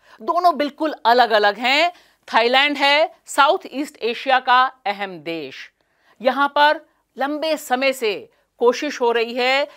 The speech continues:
कि यहाँ जो सामंतशाही है, यहाँ जो मिलिट्री शासन है, उससे किस तरह से बाहर निकाला जाए। फिलहाल ऐसा लगता है कि जो मूव फॉरवर्ड पार्टी का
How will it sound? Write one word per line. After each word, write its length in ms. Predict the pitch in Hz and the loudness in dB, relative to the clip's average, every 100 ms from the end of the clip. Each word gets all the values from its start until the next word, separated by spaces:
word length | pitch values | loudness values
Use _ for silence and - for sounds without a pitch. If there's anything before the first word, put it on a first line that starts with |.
| _ | _
कि 80 | - | -4
यहाँ 240 | 254 262 254 | -2 0 -2
जो 80 | |
सामंतशाही 840 | 247 226 208 220 214 - 214 254 262 | -2 -2 -2 -4 -8 -2 0 0 0
है, 440 | 262 269 294 311 _ _ 196 | 2 2 0 -4 _ _ -2
यहाँ 300 | 214 233 233 | 0 2 0
जो 100 | 208 | -2
मिलिट्री 440 | 190 208 - 247 | -4 -6 -6 -12
शासन 480 | - 180 196 262 277 | -4 -2 -2 -2 -2
है, 300 | 262 294 339 - - | -2 -4 -6 -12 -4
उससे 340 | 370 - 392 381 | -4 0 0 0
किस 300 | 359 359 - | -4 -4 -2
तरह 240 | 277 285 | 0 0
से 140 | 269 | -2
बाहर 320 | 226 196 208 202 | 0 2 2 -2
निकाला 360 | 190 170 165 | -2 -2 -2
जाए। 340 | 156 151 143 - _ _ | -4 -8 -12 -18 _ _
फिलहाल 580 | - 220 208 247 320 381 - | 0 0 4 4 4 0 -2
ऐसा 260 | 220 247 | 0 0
लगता 320 | 208 196 - | -2 -2 0
है 380 | 254 269 269 311 - _ | 2 4 2 0 -4 _
कि 80 | 254 | -8
जो 120 | 233 | -2
मूव 260 | 247 254 403 | -2 2 2
फॉरवर्ड 400 | - 262 254 269 | 4 2 4 2
पार्टी 360 | - 220 269 262 | 2 0 0 0
का 340 | 262 302 285 | 2 4 2